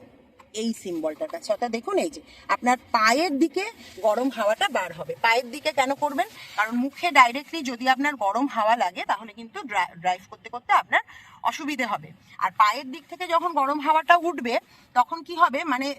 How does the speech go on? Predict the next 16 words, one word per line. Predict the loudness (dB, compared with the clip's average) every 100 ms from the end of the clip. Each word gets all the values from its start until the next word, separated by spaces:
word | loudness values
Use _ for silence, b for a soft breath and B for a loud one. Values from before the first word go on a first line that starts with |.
| -4
আহ, | -2 -2 -8 -16
যেহেতু | -10 -8 -8 0
গরম | 2 4 2
হাওয়া | 4 4 4
ঠান্ডা | 0 2 4
হাওয়ার | 4 -2 -4
থেকে | -4
হালকা, | 4 6 6 6 2 B B B
মানে | -2 2
এটা | 0
পুরো | 0 6
আস্তে | 6 6 -2
আস্তে | -6 -2
ওপরে | -2 0 0
উঠে | 0 -2 4
গাড়ির | 4 4 0